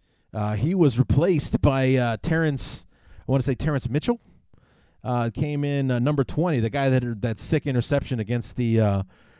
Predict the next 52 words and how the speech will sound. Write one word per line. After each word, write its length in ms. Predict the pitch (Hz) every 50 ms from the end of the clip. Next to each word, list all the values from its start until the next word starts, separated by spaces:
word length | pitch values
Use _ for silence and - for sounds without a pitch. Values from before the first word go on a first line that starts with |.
| _ _ _ _ _ _ _ -
against 420 | 117 113 101 127 131 123 - -
the, 280 | - 123 117 113 110 110
um, 540 | 113 110 107 104 101 101 98 98 90 - - -
uh, 720 | 64 62 52 50 50 50 - 50 50 50 52 60 67 - -
Colts, 480 | - - 202 160 117 - - - - -
week 260 | 110 113 123 139 -
number 160 | 143 135 120
two 360 | - - - 170 156 113 95 -
in 220 | - 117 113 113 113
the, 180 | 110 110 107
uh, 160 | 107 104 104 101
the 100 | 98 104
preseason, 540 | - - 185 185 156 - 120 107 95 98
just 180 | 95 101 98 -
came 240 | - 131 120 117 107
kind, 300 | - 127 117 117 113 98 73
just 180 | 117 123 - -
kinda 200 | 131 117 113 113
came 240 | - 131 127 123
in 80 | 123 120
there 180 | 123 120 117 113
and, 220 | 110 107 104 95 - _ - - - _ _ -
and, 260 | 117 113 110 110 110
uh, 100 | 104 101
you 160 | 107 110 117
know, 100 | 107 104
stole 420 | 98 - - - 139 135 139 127 117
it 80 | 110
out 160 | 113 117 117 110
of 80 | 107
the 160 | 101 107 110
air 180 | 123 156 156 131
there. 280 | 101 101 98 92 95 98
It 60 | 95
was, 280 | 104 104 95 - -
um, 380 | 104 101 98 95 95 92 90 90 - _ _ - - _ _ _ _ _ _ _ _ _ -
he 140 | - 131 143
was 140 | 139 123
the 80 | 107 131
one 220 | 127 131 131 127
that, 260 | 123 123 117 - - 135
uh, 60 | 110 -
Terrence 300 | - 139 139 139 123 -
Mitchell, 260 | 139 120 - - 98
yeah, 180 | 104 104 98 95
he's 200 | 104 120 120 107
the 60 | 123
one 140 | 123 123 120
that 100 | 120 117
finished 420 | - - 139 127 120 107 - - -
the 80 | 127
game, 440 | 104 120 123 123 123 120 120 113 104